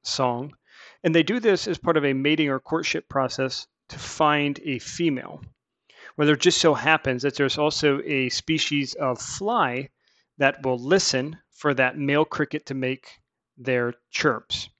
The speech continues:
They then will search and hunt down this male cricket, and the fly will lay its eggs on the cricket. Now, once these eggs turn into larvae,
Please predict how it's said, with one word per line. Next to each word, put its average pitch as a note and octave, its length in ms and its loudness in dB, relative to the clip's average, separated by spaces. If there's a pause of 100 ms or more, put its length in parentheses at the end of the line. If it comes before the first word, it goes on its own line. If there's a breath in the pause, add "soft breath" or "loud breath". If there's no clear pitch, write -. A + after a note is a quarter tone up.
(500)
They C#3+ 140 2
then C#3+ 260 4
will B2+ 120 -4
search E3 380 2
and C#3+ 100 0
hunt D#3+ 400 -4
down D3+ 480 0 (120)
this C#3+ 200 -4
male B2+ 220 -2
cricket, - 560 -2 (500 soft breath)
and C#3+ 320 2
the C#3 100 0
fly F3+ 260 0
will F3 200 -2
lay C#3 300 0
its - 320 -8 (160)
eggs C#3+ 360 0 (100)
on C3 280 0
the B2 100 -6
cricket. - 640 -4 (500 soft breath)
Now, C3+ 80 2
once C#3 260 2
these D3 320 2 (120)
eggs D3 320 -2
turn C#3 180 -2
into B2+ 220 -4
larvae, C3+ 640 0